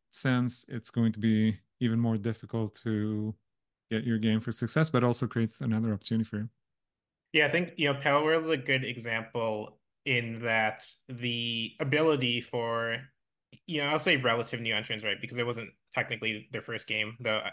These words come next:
Speaker 2: you know, I think a lot of people probably think this is just, like, a developer that came out of nowhere and made this game. You know, they, they do have actually experience in past games. Uh, but I, I do think it's a good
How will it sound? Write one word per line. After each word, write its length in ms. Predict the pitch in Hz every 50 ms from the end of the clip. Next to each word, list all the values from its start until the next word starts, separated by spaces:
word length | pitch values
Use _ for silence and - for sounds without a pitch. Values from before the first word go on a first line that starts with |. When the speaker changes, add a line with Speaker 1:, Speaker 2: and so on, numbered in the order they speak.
| - _
Speaker 2:
you 120 | 143 131 117
know, 60 | 110
I 40 | -
think 220 | 135 120 113 - -
a 40 | 120
lot 220 | 120 117 107 110
of 80 | 113 -
people 240 | - 123 110 113 107
probably 420 | - - 107 110 110 107 110 110
think 200 | - - 110 107
this 160 | - 101 -
is 80 | 123 110
just, 180 | 113 107 - -
like, 120 | 113 107
a 40 | 107
developer 460 | 107 104 104 104 104 104 - 117 110
that 140 | 104 104 104
came 140 | - 110 107
out 60 | 107
of 80 | 107 104
nowhere 280 | 104 104 110 110 107
and 180 | 120 123 127 123
made 160 | 120 123 123
this 100 | 131 131
game. 220 | - 139 139 139 135
You 100 | 135 143
know, 100 | 123 117
they, 200 | 117 120 131 -
they 140 | 135 131 127
do 160 | 123 123 120
have 160 | 110 123 113 107
actually 280 | 110 107 - - 113
experience 380 | 107 - - 110 107 110 107 -
in 80 | 107
past 240 | 104 - 110 - -
games. 240 | - 110 110 110 - - _ _ _ _ _ _ -
Uh, 80 | 135
but 100 | 131 147
I, 220 | 151 160 156 165 175
I 40 |
do 140 | 156 170 185
think 160 | 180 196 180
it's 120 | 175 139 135
a 40 | 127
good 340 | 123 127 123 120 113 110